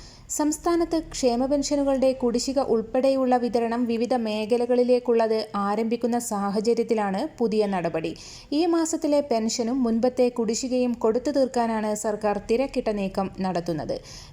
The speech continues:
ഇതിനായി ആയിരത്തി അഞ്ഞൂറ് കോടിക്കടുത്ത് ചിലവാണ് സർക്കാർ പ്രതീക്ഷിച്ചിരിക്കുന്നത്. ഇതിനുള്ള ധനസമാഹരണത്തിലാണ് സർക്കാർ വീണ്ടും വായ്പ എടുക്കുന്നത്. തദ്ദേശ തിരഞ്ഞെടുപ്പുകൾക്ക് പുറമെ വരാൻ പോകുന്ന നിയമസഭാ തിരഞ്ഞെടുപ്പുകൾ കൂടി മുൻപിൽ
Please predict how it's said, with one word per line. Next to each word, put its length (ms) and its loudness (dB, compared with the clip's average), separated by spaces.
ഇതിനായി 380 0
ആയിരത്തി 380 0
അഞ്ഞൂറ് 400 2
കോടിക്കടുത്ത് 580 2
ചിലവാണ് 460 0
സർക്കാർ 320 0
പ്രതീക്ഷിച്ചിരിക്കുന്നത്. 1000 -2
ഇതിനുള്ള 260 0
ധനസമാഹരണത്തിലാണ് 1200 0
സർക്കാർ 340 0
വീണ്ടും 300 2
വായ്പ 360 2
എടുക്കുന്നത്. 460 -2
തദ്ദേശ 400 2
തിരഞ്ഞെടുപ്പുകൾക്ക് 800 2
പുറമെ 260 2
വരാൻ 260 2
പോകുന്ന 380 4
നിയമസഭാ 540 2
തിരഞ്ഞെടുപ്പുകൾ 680 4
കൂടി 260 6
മുൻപിൽ 260 2